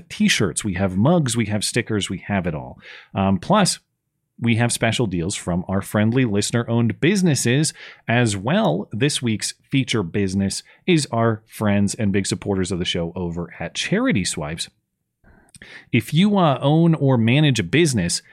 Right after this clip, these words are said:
you gotta speak to Charity Swipes. They're a credit card processor just like Square and PayPal, but with lower fees, which means you keep more money in your pockets where it belongs.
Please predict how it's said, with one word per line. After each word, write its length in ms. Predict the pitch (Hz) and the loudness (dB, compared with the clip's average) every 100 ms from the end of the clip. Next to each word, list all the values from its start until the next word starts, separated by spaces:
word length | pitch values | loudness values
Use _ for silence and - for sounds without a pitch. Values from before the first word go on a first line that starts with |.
| - _ _ | -20 _ _
you 160 | 123 127 | 0 2
gotta 260 | 120 160 | 2 2
speak 240 | 143 156 135 | 2 0 0
to 60 | |
Charity 280 | 110 135 147 | 0 0 0
Swipes. 360 | 104 80 76 - | -2 -6 -8 -2
They're 120 | 110 | 0
a 40 | |
credit 240 | 101 131 143 | 2 0 0
card 220 | 113 92 | -2 0
processor 580 | 113 104 107 104 107 90 | 0 0 0 0 0 -2
just 460 | 85 143 165 - 120 | 0 2 0 -4 -2
like 260 | 127 139 | 0 0
Square 460 | - - 123 131 135 | 0 0 2 2 4
and 140 | 107 | 2
PayPal, 480 | - 143 147 101 85 | 0 -2 0 -2 -2
but 100 | 90 | -4
with 140 | - | -6
lower 320 | 90 113 185 175 | -2 2 2 2
fees, 460 | - 135 131 127 - - - - _ - | 2 2 4 2 -4 -18 -20 -20 _ -2
which 160 | 127 135 | 0 2
means 260 | 139 107 | 2 4
you 80 | 156 | 2
keep 260 | 160 185 135 | 2 0 2
more 160 | 143 | 2
money 220 | 143 139 | 4 4
in 240 | 135 135 175 | 2 4 4
your 180 | 151 147 | 4 2
pockets 480 | - 135 143 123 | 0 -2 0 -2
where 320 | 95 90 165 262 | -4 -2 0 0
it 160 | 175 | 0
belongs. 600 | 117 87 135 135 180 - | -2 -4 -6 -8 -6 -6